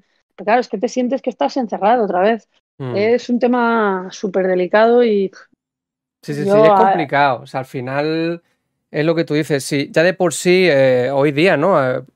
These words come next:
Speaker 2: tú vas a pedir cita con un psicólogo, eh, pu-, de manera pública, o sea, tal, de la Seguridad Social, y que no hay. O sea, están todo ahora mismo ya el cupo absolutamente lleno.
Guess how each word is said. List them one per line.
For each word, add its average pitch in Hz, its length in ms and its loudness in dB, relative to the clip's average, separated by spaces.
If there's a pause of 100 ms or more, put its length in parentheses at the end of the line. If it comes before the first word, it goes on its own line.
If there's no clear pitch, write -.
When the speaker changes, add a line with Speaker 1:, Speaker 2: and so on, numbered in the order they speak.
(240)
Speaker 2:
tú 143 100 -10
vas 139 120 -2
a 147 80 -6
pedir 147 220 -2
cita 143 260 -6
con 143 120 -8
un 143 80 -10
psicólogo, 143 600 -6
eh, 135 680 -6 (200)
pu-, 135 200 -18
de 131 100 -14
manera 135 300 -8
pública, 135 380 -6
o - 20 -6
sea, 127 260 -6
tal, 135 420 -4 (540)
de 147 100 -2
la 135 300 2
Seguridad 143 260 0
Social, 151 360 -2
y 151 60 -2
que 151 120 -6
no 127 220 -2
hay. 196 240 0
O - 20 -18
sea, 131 340 -6
están 139 240 -10
todo 143 340 -2
ahora 143 200 2
mismo 147 280 -6
ya 147 200 0
el 156 100 -4
cupo 135 760 -4
absolutamente 139 640 -8
lleno. 170 340 -6